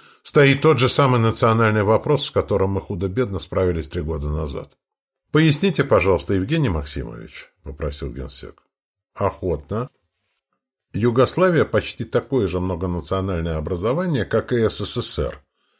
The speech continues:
Там проживают около двадцати различных национальностей.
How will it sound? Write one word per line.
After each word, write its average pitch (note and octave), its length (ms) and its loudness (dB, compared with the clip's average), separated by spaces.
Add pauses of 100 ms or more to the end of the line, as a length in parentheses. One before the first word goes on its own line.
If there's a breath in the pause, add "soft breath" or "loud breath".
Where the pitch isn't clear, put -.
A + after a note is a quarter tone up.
(300)
Там D3+ 180 4
проживают C3+ 580 4
около A#2+ 280 2
двадцати A2+ 460 -2
различных A#2 580 0
национальностей. F2+ 920 -4